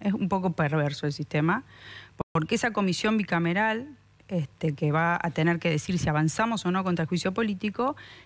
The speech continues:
es con legisladores sorteados de quienes son abogados. Quizás eso es parte del silencio. Yo por ahora me quedo con que lo que se ve es un puntero peronista con cuarenta y nueve tarjetas de débitos,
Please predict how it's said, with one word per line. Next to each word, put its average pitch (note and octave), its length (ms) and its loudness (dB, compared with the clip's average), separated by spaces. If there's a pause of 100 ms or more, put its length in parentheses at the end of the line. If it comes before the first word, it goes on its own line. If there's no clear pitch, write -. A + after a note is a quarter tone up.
es F3 120 2
con F#3+ 200 2
legisladores F3+ 680 2
sorteados G#3 640 0
de F#3 80 0
quienes F3 240 -2
son F3+ 160 0
abogados. D3 560 -2 (160)
Quizás C#4 500 0
eso G3+ 220 0
es - 40 -4
parte F3+ 280 0
del D#3+ 140 0
silencio. D3 600 -6 (420)
Yo G3 220 0
por F#3 220 -2
ahora A#3 500 0
me F3 160 0
quedo D#3+ 500 -2 (480)
con D#3 200 0
que D#3+ 100 0
lo D3+ 140 2
que D#3 100 -2
se D#3 220 -2
ve C#4 360 0 (360)
es D#3 280 -2
un E3+ 160 0
puntero D#3+ 420 0
peronista C4+ 600 0
con D#3+ 180 0
cuarenta D#3+ 420 0
y E3 60 0
nueve F#3 460 0
tarjetas D#3+ 480 -2
de A3 100 2
débitos, C#4+ 640 -2